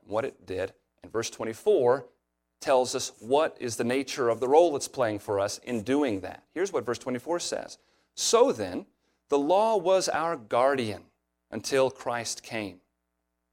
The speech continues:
Do you see from that, "So then," that the content of verse twenty-three explains the way in which the law served as our guardian, right? The law did this and it did this, so then it was our guardian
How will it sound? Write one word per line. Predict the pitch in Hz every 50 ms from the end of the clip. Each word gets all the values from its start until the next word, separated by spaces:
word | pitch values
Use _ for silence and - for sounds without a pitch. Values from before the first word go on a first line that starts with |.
| _ _ _ _ _ _ _ _ _ _ _ _ _ _ _ _ _ _ _ -
Do | 147
you | 165 208
see | 208 - 233 226
from | 226 - 170 156
that, | 156 165 165 - - -
"So | - - - - 160 151 165 170
then," | 131 107 104 92 82 64 62 - _ _ _ _ _ _ _ _ _ _ _ _ _ _ _ _ _ _ _ _ _ _ _ _ - - -
that | 147 151 147
the | - 156
content | - - - 170 196 226 220 - - 175 156 143 - -
of | 127 120
verse | 135 127 -
twenty-three | - - 131 117 107 - 180 180 160
explains | 143 - 123 - - - - - 143 147 147 165 180 190 185 - -
the | - 135
way | 123 120 135 147 160 165 160
in | 131 123
which | 117 127 - - -
the | - 127
law | 113 117 120 120 120 120
served | - - - - 127 120 123 127 113 113
as | 123 117 135
our | 131 135
guardian, | 123 127 131 143 151 151 139 117 98 - - _ _ _ _ _ _ _ _ _ _ _
right? | - 113 143 165 - _ _ _ _ _ _ _ _ _ _ -
The | - -
law | 101 117 139 156
did | 127 113 104 87
this | 120 180 208 127 98 - - -
and | 101
it | 104 95
did | 113 101 -
this, | - 185 185 117 101 - - -
so | - - - - 175 208 202
then | 135 117 113 113 120 -
it | 139 127 131
was | 151 139 175
our | 175 170
guardian | 151 165 175 190 202 185 135 98 -